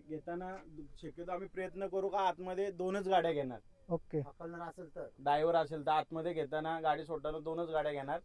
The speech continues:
Speaker 2: तर,
Speaker 1: ती
Speaker 2: अ,
Speaker 1: गाडी सुटली का
Speaker 2: दादा,
Speaker 1: नंतर दुसरी गाडी घेणार.
Speaker 2: दादा बघा ना, एकंदरी म्हणजे ज-, जोडी येते बरोबर आहे, पण, अ, बघा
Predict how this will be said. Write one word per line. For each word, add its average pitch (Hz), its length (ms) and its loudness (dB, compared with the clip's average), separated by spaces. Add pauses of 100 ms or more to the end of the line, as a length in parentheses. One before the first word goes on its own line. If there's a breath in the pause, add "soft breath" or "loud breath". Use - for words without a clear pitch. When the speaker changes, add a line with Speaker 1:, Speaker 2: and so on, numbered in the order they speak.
Speaker 2:
तर, 202 120 12
Speaker 1:
ती 202 60 12
Speaker 2:
अ, 208 200 12
Speaker 1:
गाडी 214 180 12
सुटली 170 220 -4
का 180 80 8
Speaker 2:
दादा, 208 200 12
Speaker 1:
नंतर 185 100 8
दुसरी 175 240 -2
गाडी 135 220 4
घेणार. 107 280 -10
Speaker 2:
दादा 196 200 12
बघा 220 220 12
ना, 190 200 10
एकंदरी 208 640 12
म्हणजे 208 420 12
ज-, 185 120 2
जोडी 196 340 10
येते 214 260 10
बरोबर 185 400 10
आहे, 147 140 6
पण, 208 240 12
अ, 214 260 12 (340 soft breath)
बघा 214 340 12